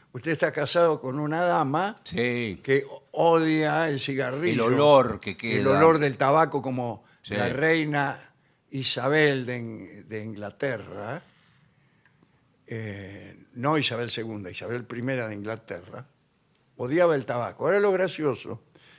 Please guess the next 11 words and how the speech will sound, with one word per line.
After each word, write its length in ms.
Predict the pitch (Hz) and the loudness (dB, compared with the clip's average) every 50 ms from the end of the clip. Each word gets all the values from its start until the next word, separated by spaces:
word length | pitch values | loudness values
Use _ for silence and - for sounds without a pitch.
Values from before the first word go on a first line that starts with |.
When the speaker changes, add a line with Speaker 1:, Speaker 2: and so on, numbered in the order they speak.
| _ _ - | _ _ -14
Speaker 1:
es 120 | 131 117 | -14 -12
que 140 | - - 127 | -8 -8 -8
Walter 540 | 120 113 - - - 180 220 233 - 202 180 | -8 -8 -8 -2 4 4 4 4 4 0 -2
Raleigh, 560 | 160 143 151 139 127 120 110 110 107 113 117 - _ _ _ _ _ _ _ _ - | -2 0 0 0 0 -2 -4 -6 -6 -8 -8 -12 _ _ _ _ _ _ _ _ -10
un 140 | 123 127 123 | -8 -6 -4
viajero 580 | 131 123 120 - - 156 156 143 135 127 110 - | -4 -4 -4 -2 0 0 2 2 2 0 -2 -6
del 160 | 127 131 123 120 | -6 -6 -6 -4
cual 180 | - 160 160 | -2 -2 0
el 120 | 151 139 131 | 0 -2 -2
otro 200 | 127 131 127 131 | -4 -4 -4 -4
día 320 | 139 147 143 131 120 - | -2 0 -2 -2 -2 -6